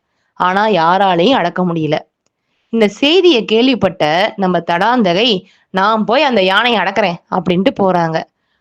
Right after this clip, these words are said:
கூட அந்த தோழிகள்லாம் வேண்டாம் வேண்டாம் தடுத்தும் அவங்க கேட்கல.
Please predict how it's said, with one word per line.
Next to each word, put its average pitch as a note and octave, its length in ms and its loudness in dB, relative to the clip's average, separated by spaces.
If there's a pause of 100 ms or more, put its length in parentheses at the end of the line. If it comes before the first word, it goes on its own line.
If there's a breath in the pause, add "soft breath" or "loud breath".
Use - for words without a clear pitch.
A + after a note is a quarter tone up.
(100)
கூட A#3 220 2
அந்த A#3 140 4
தோழிகள்லாம் G#3 640 0
வேண்டாம் G3 460 -2
வேண்டாம் G#3 320 0
தடுத்தும் G#3 420 0
அவங்க F#3+ 280 0
கேட்கல. - 300 -2